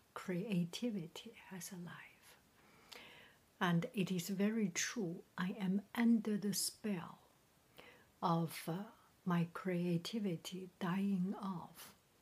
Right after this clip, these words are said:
I know it will not totally die off. I just need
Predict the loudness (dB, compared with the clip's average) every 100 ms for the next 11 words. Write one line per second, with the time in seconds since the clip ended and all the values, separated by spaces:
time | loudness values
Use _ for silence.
0 | _ _ -18 -8 6 10 10 8 0 0
1 | -2 0 2 4 4 4 0 -4 -10 -4
2 | -2 0 0 -2 -2 -4 -4 -4 -2 -2
3 | -2 -2 -4 -6 -12 -14 -18 _ _ -18
4 | -16 -18 -20 -8 2 2 4 0 0 0
5 | 2 4 4 4 2 0 -8